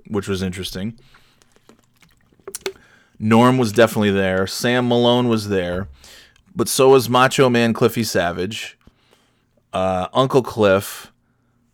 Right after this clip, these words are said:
uh, Doctor Duxtable, all the Cliff family members, except they didn't really have,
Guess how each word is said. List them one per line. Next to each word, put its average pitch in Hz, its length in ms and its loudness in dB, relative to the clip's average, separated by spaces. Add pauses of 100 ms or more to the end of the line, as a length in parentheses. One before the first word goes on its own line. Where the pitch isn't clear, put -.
(220)
uh, 92 160 -6
Doctor 110 480 2
Duxtable, 107 720 0 (240)
all 160 180 2
the 165 120 2
Cliff 160 240 0
family 101 320 2
members, 90 400 -4
except - 340 -2
they 117 100 0
didn't 139 200 0
really 131 220 4
have, 117 460 0